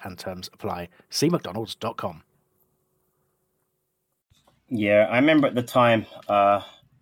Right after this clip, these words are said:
Speaker 2: I didn't have a problem with him as a manager for us. I didn't love the football that he played, obviously, but I did love the results. And we spoke on the previous show about how great the great running was, and I believe he was given, like, an award at the end of,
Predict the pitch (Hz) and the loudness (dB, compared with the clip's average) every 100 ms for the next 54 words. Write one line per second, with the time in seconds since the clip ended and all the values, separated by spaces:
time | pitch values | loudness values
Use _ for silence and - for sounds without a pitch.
0 | _ _ _ _ _ _ _ _ - 165 | _ _ _ _ _ _ _ _ -2 0
1 | 226 226 160 - 151 127 120 - 110 107 | 2 2 2 2 4 4 2 0 2 2
2 | 104 107 104 92 - 104 98 117 156 147 | 2 0 0 -2 -4 0 2 2 0 2
3 | 120 120 120 - 131 104 101 90 87 104 | 4 4 0 -2 -2 -2 -2 -4 -4 -2
4 | 92 87 85 - 87 85 107 98 104 - | -2 -2 -4 -6 -6 -2 0 0 -2 -2
5 | - 120 107 107 104 104 101 110 98 87 | 0 2 4 4 2 -2 0 2 2 2
6 | - 92 95 98 - - - 107 - 107 | -8 -6 -2 -4 -6 -8 0 0 0 -2
7 | 95 - 107 98 - 98 90 95 - 117 | -2 -2 -2 -2 -2 -2 0 -2 0 -2
8 | - 110 - 98 90 110 107 _ - 104 | -2 -4 -4 -10 -2 -2 -2 _ -4 0
9 | 107 98 95 95 92 92 82 104 101 107 | 0 0 0 0 0 -4 -4 -4 -2 -2
10 | 92 87 - 104 95 98 92 95 98 95 | -4 -6 -6 -6 -2 -2 -2 -4 -6 -6
11 | 92 98 101 95 98 92 | -4 -2 -2 -2 -4 -4